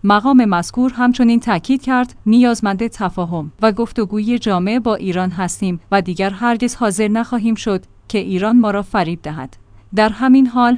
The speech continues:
چند مقام آمریکایی دیگر نیز در گفتگو با واشنگتن پست مدعی شدند. ویتکاف اگر دعوتنامه‌ای برای سفر به تهران دریافت کند،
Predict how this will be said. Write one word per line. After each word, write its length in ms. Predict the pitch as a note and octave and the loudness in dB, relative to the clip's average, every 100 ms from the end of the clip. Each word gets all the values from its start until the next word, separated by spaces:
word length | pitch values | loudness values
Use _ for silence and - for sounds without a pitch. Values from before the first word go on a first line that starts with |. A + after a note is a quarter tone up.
| - | -4
چند 360 | - C4 C4 B3+ | -4 0 0 2
مقام 360 | G#3+ G#3+ A#3 A3+ | 2 2 2 0
آمریکایی 600 | G#3+ G3 F#3 F#3+ B3+ C4+ | 0 0 -2 0 2 2
دیگر 340 | A#3+ F#3+ G#3+ A3 | 0 -2 -2 0
نیز 260 | A#3 A3+ - | 0 0 -2
در 160 | F3+ | -4
گفتگو 380 | E3 F#3 - A#3+ | -4 -6 -2 -2
با 180 | A3 F#3+ | -2 -2
واشنگتن 640 | G3 G3+ A#3 A3 - G#3+ | -2 -2 -4 -4 -4 -4
پست 320 | G3 A#3+ A3+ | -2 -4 -2
مدعی 380 | G3+ E3 E3+ F#3 | -4 -4 -6 -6
شدند. 480 | F#3 E3+ C3+ C3 - - _ - | -8 -8 -8 -12 -16 -20 _ -4
ویتکاف 420 | A3+ - C4 B3 | -4 -2 -6 -2
اگر 240 | A#3+ B3+ B3+ | -2 -2 -2
دعوتنامه‌ای 760 | G3+ F#3 G3 G#3+ G#3 G3+ A3+ | -2 -2 -4 -4 -4 -2 -2
برای 360 | A#3 A#3 A#3+ A3+ | -2 -2 -2 -4
سفر 420 | - A3+ A3+ A3 | -4 -4 -4 -4
به 140 | G3 F#3+ | -4 -6
تهران 420 | G#3+ F#3 G#3 G3+ | -4 -4 -4 -2
دریافت 460 | F#3+ D#3+ E3 - | -4 -4 -8 -10
کند، 300 | - F3+ G3+ | -8 -6 -6